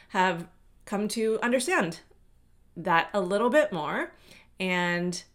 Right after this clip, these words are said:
understand how important it is to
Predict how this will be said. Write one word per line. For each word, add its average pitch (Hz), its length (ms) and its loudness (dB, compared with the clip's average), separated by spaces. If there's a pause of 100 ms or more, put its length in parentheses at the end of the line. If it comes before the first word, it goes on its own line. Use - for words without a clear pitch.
(100)
understand 185 440 -4
how 185 360 -4
important 175 640 -6
it 175 100 -4
is 160 460 -8 (100)
to 156 480 -6